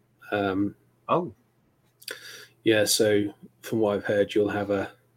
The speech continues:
Speaker 1: a drop catching tag, um, that you'd have to, um, pay a subscription to. Um, you know,
Speaker 2: Hmm.
Speaker 1: like a yearly subscription.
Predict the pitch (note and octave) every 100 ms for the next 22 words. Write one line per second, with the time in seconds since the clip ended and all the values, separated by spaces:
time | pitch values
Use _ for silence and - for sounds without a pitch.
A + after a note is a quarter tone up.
0 | _ - - - - - B2 - - G#2
1 | - G2+ G2 - A#2+ A2 A2 - _ _
2 | _ _ _ _ - - G#2 G2+ G#2 G2+
3 | _ - G2+ G2 G#2 A2 G2+ G#2 - _
4 | _ _ _ _ _ _ - G#2 G2+ G2+
5 | G2 - _ _ _ _ _ _ _ _
6 | - - _ _ - _ - G2+ G2+ G2
7 | - F#2 - G#2+ - G#2 G2 G#2+ G#2+ -
8 | _ - - - - - - _ _ -
9 | G2 G2 F#2+ F#2 - _ - G#2 G2+ G2
10 | G2 G2 G#2+ G2+ G2 G#2 - G#2 - G#2+
11 | G2